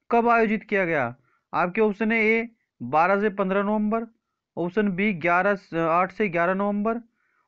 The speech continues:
ऑप्शन सी पाँच से आठ नवंबर, या फिर ऑप्शन डी सत्ताईस से तीस अक्टूबर।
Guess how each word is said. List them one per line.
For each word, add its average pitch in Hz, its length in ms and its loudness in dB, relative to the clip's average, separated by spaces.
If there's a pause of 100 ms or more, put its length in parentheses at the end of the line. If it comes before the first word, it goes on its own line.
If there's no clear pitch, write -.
ऑप्शन 185 340 0
सी 202 260 0
पाँच 190 360 -2
से 214 160 -2
आठ 185 260 2
नवंबर, 202 420 -2 (380)
या 170 60 -4
फिर 185 120 0
ऑप्शन 202 360 0
डी 208 140 0
सत्ताईस 190 540 -2
से 233 280 0 (420)
तीस 196 180 -2
अक्टूबर। 151 440 -4